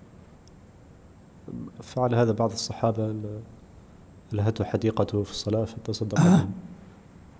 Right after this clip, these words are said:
Speaker 1: روي عن بعض الصحابة أنه ألهته حديقته في الصلاة فتصدق بها.
Speaker 2: ألهته؟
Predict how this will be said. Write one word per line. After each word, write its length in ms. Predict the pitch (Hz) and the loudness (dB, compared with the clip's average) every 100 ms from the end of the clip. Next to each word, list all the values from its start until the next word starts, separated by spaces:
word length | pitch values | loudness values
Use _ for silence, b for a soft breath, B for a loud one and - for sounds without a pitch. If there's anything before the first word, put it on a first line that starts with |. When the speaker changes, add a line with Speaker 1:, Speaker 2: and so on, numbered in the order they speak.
| - | -14
Speaker 1:
روي 400 | 143 156 127 131 | -6 2 6 6
عن 140 | 117 113 | 6 6
بعض 160 | 120 | 4
الصحابة 480 | 101 - - 123 120 | 2 -6 4 6 6
أنه 280 | 117 110 110 | 4 2 2
ألهته 520 | 110 104 117 113 98 | 0 4 4 2 -6
حديقته 600 | - 104 107 117 110 104 | 0 0 4 2 4 4
في 80 | - | 4
الصلاة 300 | - 107 123 | 0 4 4
فتصدق 600 | - - - 110 110 107 | 2 -4 0 0 2 2
بها. 240 | 104 98 - - - - - - - - - - 127 - - - - - - - - - - - - | 2 -2 -4 -16 -20 -20 -20 -20 -20 -20 -20 -16 -16 -16 -20 -20 -20 -20 -20 -20 -20 -20 -20 -20 -2
Speaker 2:
ألهته؟ 580 | 139 117 110 143 156 185 | 6 6 6 10 10 10